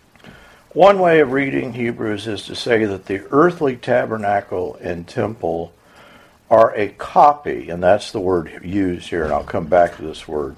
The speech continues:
that they're a copy of the heavenly reality. And so this understanding, hey, Miguel, the real is the spiritual, the heavenly,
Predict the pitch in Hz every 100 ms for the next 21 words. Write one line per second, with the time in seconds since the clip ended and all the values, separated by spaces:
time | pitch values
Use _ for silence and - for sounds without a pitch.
0 | _ - - - _ - 107 139 120 104
1 | - 147 160 156 123 120 117 107 107 110
2 | 117 107 92 87 87 95 95 87 78 -
3 | - - _ _ - - - 104 101 -
4 | 113 160 170 170 135 120 - 131 120 113
5 | 104 107 - - - - - - _ _
6 | - 220 185 120 110 90 85 - - -
7 | - - _ - 127 143 156 208 208 139
8 | 117 127 147 - - - _ _ - -
9 | 135 127 113 110 - - _ 190 175 165
10 | 160 - - 143 139 127 104 - 143 139
11 | 135 123 120 117 110